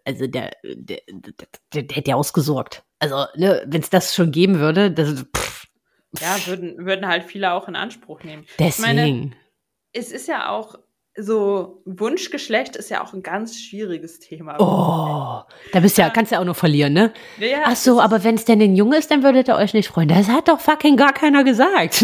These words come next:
Speaker 1: <laughs>
Speaker 2: Ja, aber das sind halt auch so, ach, dein armer Mann, ein Mädchen. Oh. So, ne?
Speaker 1: <laughs>
Speaker 2: Äh,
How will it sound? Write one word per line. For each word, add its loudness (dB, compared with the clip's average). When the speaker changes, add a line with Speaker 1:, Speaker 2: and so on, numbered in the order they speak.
Speaker 1:
<laughs> 0
Speaker 2:
Ja, 0
aber 4
das -6
sind -6
halt -4
auch -4
so, -8
ach, -6
dein -10
armer -12
Mann, -12
ein -12
Mädchen. -20
Oh. -10
So, -6
ne? -4
Speaker 1:
<laughs> -20
Speaker 2:
Äh, 0